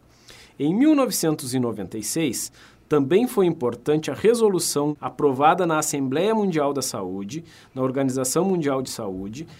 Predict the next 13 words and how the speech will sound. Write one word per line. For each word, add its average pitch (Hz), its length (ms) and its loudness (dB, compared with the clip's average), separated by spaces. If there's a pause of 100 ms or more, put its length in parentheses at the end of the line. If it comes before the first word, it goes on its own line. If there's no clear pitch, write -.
(120)
estabelecendo 180 880 2
medidas 143 680 0
em 147 60 0
relação 147 560 0
à 160 80 0
comercialização 196 1200 0
dos 160 160 -4
alimentos 143 600 -4 (360)
complementares 160 1120 -2 (220)
e 156 180 -2
ao 175 200 2
apoio 190 420 2
financeiro. 233 960 -4